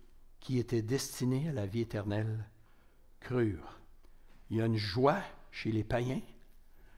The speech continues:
qui sont devenus chrétiens, et il y a une foi,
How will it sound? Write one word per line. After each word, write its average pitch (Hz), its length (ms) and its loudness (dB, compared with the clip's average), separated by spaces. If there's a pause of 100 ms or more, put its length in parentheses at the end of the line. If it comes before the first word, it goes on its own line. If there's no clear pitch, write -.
(500)
qui - 100 -4
sont 123 160 4
devenus 123 320 2
chrétiens, 127 500 -2 (880)
et 120 80 2
il 117 80 4
y 123 80 6
a 123 60 6
une 117 120 6
foi, 127 500 2